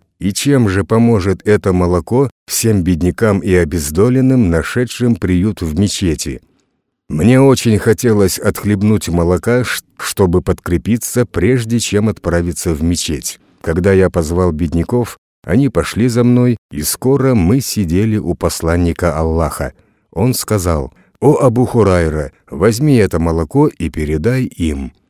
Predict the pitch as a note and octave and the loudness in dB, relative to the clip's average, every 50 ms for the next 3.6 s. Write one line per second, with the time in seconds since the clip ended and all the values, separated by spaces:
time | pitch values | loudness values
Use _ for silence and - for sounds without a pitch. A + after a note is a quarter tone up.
0 | _ _ - - C#2+ E2+ G#2 A2+ A#2 A2+ - - A2+ G#2 F2 - A2 A2 A2+ G#2+ | _ _ -12 -4 -2 0 2 2 2 2 0 0 -2 -4 0 2 2 4 4 2
1 | F#2 - - F#2 F2 F2+ E2+ F#2+ F2+ - G#2 F#2+ G2 F#2 F2 - - - - - | 2 0 0 0 0 0 0 0 0 0 0 0 0 0 -2 -4 -6 -6 -2 -2
2 | G2 F#2 E2 D#2+ F2 E2+ E2 E2+ D#2+ F#2 - - - - E2+ E2+ - - F#2 G#2+ | 0 0 0 -2 -2 0 0 0 -2 -2 -6 -6 -6 -4 -4 -4 -2 -2 -4 -4
3 | - - - A#2+ B2+ B2 A#2 - - B2+ B2+ - | -4 -4 -2 0 0 0 0 -2 -4 -6 -6 -6